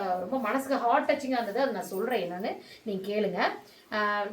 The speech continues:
ஒரு காலையில ஒரு மூணு பத்துக்கு எந்திரிச்சேன். தலையோட தண்ணியை ஊத்திட்டு குளிச்சுட்டு வந்து கடகடன்னு உடல் தூய்மை, அக தூய்மை, மன தூய்மை எல்லாமே பண்ணிட்டு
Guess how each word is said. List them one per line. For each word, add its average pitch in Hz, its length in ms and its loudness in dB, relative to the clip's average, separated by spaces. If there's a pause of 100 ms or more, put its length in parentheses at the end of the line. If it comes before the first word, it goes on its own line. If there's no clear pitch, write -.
(840)
ஒரு 247 500 6
காலையில 262 400 8
ஒரு 247 100 6
மூணு 240 180 0
பத்துக்கு 214 340 0
எந்திரிச்சேன். 277 520 2
தலையோட 220 380 4
தண்ணியை 220 300 2
ஊத்திட்டு 190 360 -4
குளிச்சுட்டு 208 360 -6
வந்து 190 300 2
கடகடன்னு 180 560 0
உடல் 214 320 0
தூய்மை, 202 320 0
அக 202 220 0
தூய்மை, 208 360 0
மன 202 200 -2
தூய்மை 202 320 -4
எல்லாமே 202 300 -2
பண்ணிட்டு 190 600 0